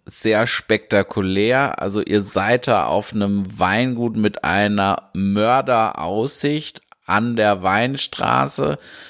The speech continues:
habt im Hintergrund, ähm, Winzer, die echt tolle Weine machen. Also ihr seid ja nicht auf irgendeinem Weingut, sondern,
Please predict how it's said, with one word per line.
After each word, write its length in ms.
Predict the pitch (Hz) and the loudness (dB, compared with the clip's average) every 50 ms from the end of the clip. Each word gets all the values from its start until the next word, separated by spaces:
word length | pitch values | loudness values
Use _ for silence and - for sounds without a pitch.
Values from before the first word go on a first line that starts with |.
| - - _ - | -20 -20 _ -2
habt 440 | - 117 - - - _ _ - - _ _ | -2 -2 -2 -2 -8 _ _ -20 -20 _ _
im 300 | - 113 113 110 110 104 - _ _ - | 0 2 2 2 0 -2 -6 _ _ -10
Hintergrund, 1120 | - 110 110 123 127 135 - 131 120 117 - 101 - 110 113 117 117 117 117 117 - - - - | -6 -2 -2 -2 0 0 2 2 2 2 0 -4 -2 0 0 2 0 0 -2 -4 -6 -8 -6 -4
ähm, 420 | - 95 104 107 104 107 104 90 - | 0 0 2 2 0 0 -2 -4 -6
Winzer, 680 | 95 101 101 104 110 120 135 139 - - 127 113 113 | -8 -2 0 0 2 0 0 -2 -2 0 0 2 0
die 440 | 104 98 101 101 104 107 104 98 - _ _ _ _ - | 0 -4 -4 -4 -2 -2 -4 -4 -6 _ _ _ _ 0
echt 360 | 104 113 110 - - - - | 0 0 0 -2 -4 -6 -6
tolle 400 | - - 120 131 143 135 104 87 | -2 0 2 2 2 0 0 0
Weine 340 | 90 90 95 107 117 131 127 | 0 2 2 2 2 0 0
machen. 320 | 127 131 131 160 139 123 | 0 0 0 0 -2 -2
Also 220 | 107 107 101 101 | -2 -2 0 2
ihr 100 | 101 101 | 2 2
seid 220 | 101 101 98 101 110 | 2 2 2 2 0
ja 100 | 104 101 | 0 0
nicht 240 | 104 107 - - - | 0 -2 -2 0 0
auf 240 | - 104 - - - | 0 0 -2 -4 0
irgendeinem 600 | - 104 117 131 143 - - 90 120 127 123 127 | 2 2 2 2 0 -2 -2 0 0 0 0 0
Weingut, 640 | 123 113 113 117 127 131 131 127 131 135 135 135 - - - - - - - - - _ | 0 2 2 2 0 -2 -4 -4 -2 -2 -2 -2 -4 -10 -20 -20 -20 -20 -20 -20 -16 _
sondern, 500 | - - 101 101 104 104 104 107 110 98 | -2 0 0 2 2 2 2 2 0 -4